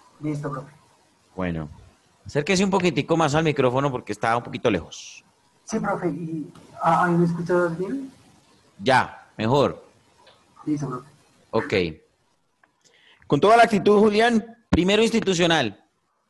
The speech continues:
Speaker 2: Tres,
Speaker 1: Profe,
Speaker 2: dos.
Speaker 1: eh, profe, perdón. <laughs>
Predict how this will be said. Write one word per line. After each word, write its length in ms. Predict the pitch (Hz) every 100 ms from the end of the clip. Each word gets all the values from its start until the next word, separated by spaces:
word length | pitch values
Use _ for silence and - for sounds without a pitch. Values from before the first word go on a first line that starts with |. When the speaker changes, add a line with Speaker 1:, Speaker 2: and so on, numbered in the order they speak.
| _ _
Speaker 2:
Tres, 680 | 170 202 220 - - - -
Speaker 1:
Profe, 200 | 170 214 214
Speaker 2:
dos. 240 | - 190 208 - _ 175
Speaker 1:
eh, 200 | 170 170 170 - - _ _ _ _ _ _ _ _ _ - -
profe, 180 | 196 185
perdón. 360 | 165 165 - -
<laughs> 300 | 175 - -